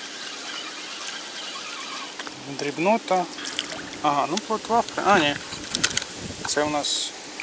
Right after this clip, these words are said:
козлик якийсь. Якийсь козлик. Так, давайте його, в принципі, одразу відпустимо. Нам воно не треба.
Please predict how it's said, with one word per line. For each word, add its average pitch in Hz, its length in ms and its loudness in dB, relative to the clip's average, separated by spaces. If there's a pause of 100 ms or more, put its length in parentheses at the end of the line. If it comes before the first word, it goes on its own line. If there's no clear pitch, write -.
(180)
козлик 143 380 8
якийсь. - 360 -2 (1800)
Якийсь 151 360 -2 (120)
козлик. 135 400 0 (1700)
Так, 156 80 -8 (140)
давайте 147 440 -2
його, 139 180 -4 (880)
в - 140 -12
принципі, 147 440 2
одразу 147 400 4
відпустимо. 196 720 0 (1200)
Нам 135 280 0
воно 131 240 -2
не 147 140 2
треба. 190 440 2